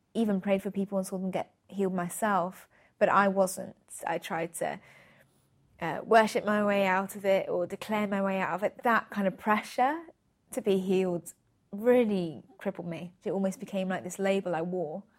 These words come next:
of unhealed person. And in the end, I stopped going forward for healing 'cause it was just too painful and too disappointing.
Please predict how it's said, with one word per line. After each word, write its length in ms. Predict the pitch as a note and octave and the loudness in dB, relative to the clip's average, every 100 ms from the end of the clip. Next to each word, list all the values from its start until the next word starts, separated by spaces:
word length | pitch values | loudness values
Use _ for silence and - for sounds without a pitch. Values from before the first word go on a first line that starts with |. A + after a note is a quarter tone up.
| _ _ _ _ | _ _ _ _
of 420 | - F#3 E3+ - _ | 2 2 0 -8 _
unhealed 580 | - F#3+ F3+ F3+ E3+ E3+ | -4 -2 0 0 -2 -4
person. 680 | - F3 F3 F3 - - F#3 - _ G#3 | -4 -4 -4 -10 -16 -16 -16 -20 _ 0
And 120 | A3 | 2
in 100 | A3 | 4
the 120 | A3 | 4
end, 220 | A3 G#3 | 4 4
I 100 | G3 | 4
stopped 640 | F#3 - A3 G3 - - - _ | 2 2 4 4 0 -10 -12 _
going 240 | A3 G3 F#3+ | 2 2 0
forward 320 | G#3+ G3+ F#3 | -2 -2 -4
for 100 | F#3+ | -6
healing 380 | F#3 G3+ F#3+ F3+ | -4 -2 -2 -4
'cause 120 | F#3 | -6
it 60 | |
was 140 | E3 F#3 | -8 -10
just 320 | - G3+ - | -8 -8 -8
too 120 | - | -10
painful 540 | F3 E3+ E3+ - D#3 - - | -8 -8 -8 -10 -12 -12 -12
and 120 | F#3 | -10
too 120 | G3 | -8
disappointing. 720 | F3+ F3 - F#3 F3 E3 F3 | -8 -10 -10 -8 -8 -10 -12